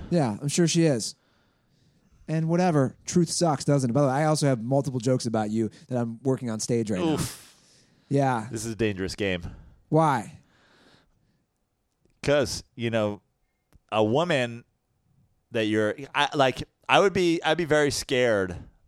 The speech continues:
Speaker 2: of, uh, of, of, you know, airing out the, your dirty laundry with a woman on the air. W-, a woman.
Speaker 1: You just got me to do it at the beginning of the episode.
Speaker 2: I know, but I'm saying you're, now you're kinda staying on it.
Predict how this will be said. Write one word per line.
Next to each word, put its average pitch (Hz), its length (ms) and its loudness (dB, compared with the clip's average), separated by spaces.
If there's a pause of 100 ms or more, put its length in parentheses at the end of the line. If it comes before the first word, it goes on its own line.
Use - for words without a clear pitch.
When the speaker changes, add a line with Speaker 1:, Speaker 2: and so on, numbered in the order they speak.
(120)
Speaker 2:
of, 98 340 0
uh, 87 400 0 (200)
of, 98 260 -4
of, 98 380 -6
you 110 100 -8
know, 85 220 -12 (600)
airing 117 280 0
out 104 220 0 (1120)
the, 98 460 2
your 113 140 -2
dirty 113 320 2
laundry 101 400 2
with 90 100 0
a 87 80 2
woman 92 400 0
on 90 220 -6
the 90 120 -4
air. 87 300 -2 (400)
W-, 110 220 -2
a 113 140 0
woman. 185 680 -4
Speaker 1:
You 480 220 -10
just 494 260 0
got 339 200 2
me 339 80 0
to 339 80 2
do 339 160 4
it - 20 4
at 320 60 0
the 320 100 -8
beginning 330 300 2
of 320 60 0
the 330 100 0
episode. 254 640 2
Speaker 2:
I 160 220 4
know, 240 260 4
but 180 100 6
I'm 170 80 2
saying 226 220 4
you're, 165 80 4 (100)
now 190 120 4
you're 180 120 4
kinda 151 240 0
staying 170 420 2
on 95 200 -2
it. 87 120 -8